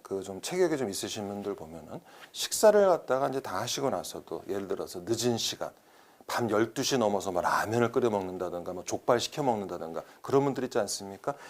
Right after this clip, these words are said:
그러니까 배고픈 거를 참지 못하고 그냥 음식이 있으면 먹어버리는 거예요. 그럼 당연히 어떻게 됐어요? 되겠어요? 살이 찔 수밖에 없지 않습니까? 나의 돈이 타쇼노 가망과 다이어트의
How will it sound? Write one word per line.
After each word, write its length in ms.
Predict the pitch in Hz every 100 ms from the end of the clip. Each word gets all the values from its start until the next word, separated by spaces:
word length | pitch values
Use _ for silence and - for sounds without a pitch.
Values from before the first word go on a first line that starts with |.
| - -
그러니까 580 | - 254 240 - 107 - - - - _ _
배고픈 520 | - 143 262 - 247 233
거를 180 | 226
참지 400 | 220 247 262 -
못하고 580 | 233 180 - 139 139 127
그냥 400 | - - 226 240
음식이 340 | 143 175 180 175
있으면 300 | 170 151 123
먹어버리는 600 | 101 120 113 98 87 87
거예요. 240 | - 71 -
그럼 140 | 226
당연히 300 | 117 110 123
어떻게 220 | 104 104
됐어요? 320 | 98 90 101 - -
되겠어요? 460 | 98 98 - 92 139 -
살이 240 | - - 143
찔 140 | 123
수밖에 340 | - 87 - 82
없지 200 | - 82
않습니까? 680 | 78 - 80 80 - 180 - - - - - - - -
나의 600 | 90 107 160 208 214 214
돈이 420 | 190 180 147 208 - _
타쇼노 680 | - - 190 220 202 190 156
가망과 600 | 95 92 87 90 85 80
다이어트의 760 | - 92 104 95 - 101 120